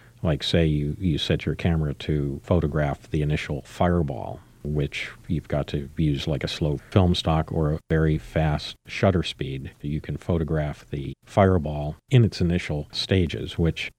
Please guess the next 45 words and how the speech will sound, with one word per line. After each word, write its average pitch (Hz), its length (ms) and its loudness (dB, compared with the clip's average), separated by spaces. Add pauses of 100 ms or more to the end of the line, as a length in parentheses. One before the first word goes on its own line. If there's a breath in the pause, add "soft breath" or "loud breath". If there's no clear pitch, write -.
kind 131 200 4
of 85 80 -2
looks 85 200 0
like 78 160 0
a, 73 180 -2
a - 80 0
weird 82 640 2
alien 78 520 2 (120)
creature - 640 -4
in 78 180 0
some 71 240 -2
ways. 67 400 -8 (720 loud breath)
Once 107 340 4
you 98 60 4
get 85 180 0
past 85 400 0
that, 85 380 2 (440)
it's 107 180 2
hard 117 420 4
to 82 460 2
actually 80 460 0
keep - 280 0 (120)
one 92 260 4
type 90 300 0
of 78 100 -2
film 92 320 2
stock - 480 -4
that 71 180 -2
can 85 140 -2
actually 80 360 0
photograph 82 640 2
that 85 200 4
image 71 440 -6
and 85 120 2
at 73 120 -2
the - 100 -4
same 80 300 0
time 80 360 0 (440 loud breath)
photograph 82 540 2
all 80 180 2
of 67 100 -2
the 71 140 -2
other 82 200 4
images 65 600 -4
that 69 220 -6